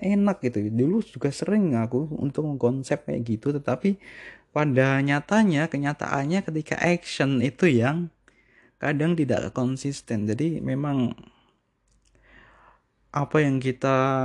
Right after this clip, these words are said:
eh, konsep itu kayak jadi sebuah konsep yang menetap di kertas dan tidak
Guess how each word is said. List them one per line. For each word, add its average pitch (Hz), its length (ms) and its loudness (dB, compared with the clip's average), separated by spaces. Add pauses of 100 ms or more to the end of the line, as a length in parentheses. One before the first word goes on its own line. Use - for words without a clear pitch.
(120)
eh, 123 400 -4
konsep 156 560 2 (160)
itu 196 400 -2 (1300)
kayak 151 340 4
jadi 123 600 2
sebuah 120 480 0 (760)
konsep 135 560 -2
yang 123 320 0
menetap 123 400 0
di 110 400 0
kertas - 560 -4
dan 110 320 2
tidak 113 400 -2